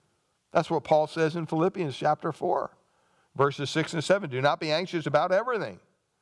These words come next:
But what? "But in everything by prayer and supplication, with thanksgiving, let your requests be made known unto God." And you know what the result of that is? He continues in verse seven there. He says,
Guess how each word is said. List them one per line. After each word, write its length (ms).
But 160
what? 280
"But 340
in 160
everything 560
by 220
prayer 680
and 220
supplication, 1040
with 340
thanksgiving, 800
let 240
your 100
requests 380
be 140
made 180
known 340
unto 340
God." 460
And 120
you 80
know 80
what 160
the 80
result 440
of 80
that 140
is? 200
He 100
continues 540
in 100
verse 220
seven 260
there. 140
He 80
says, 280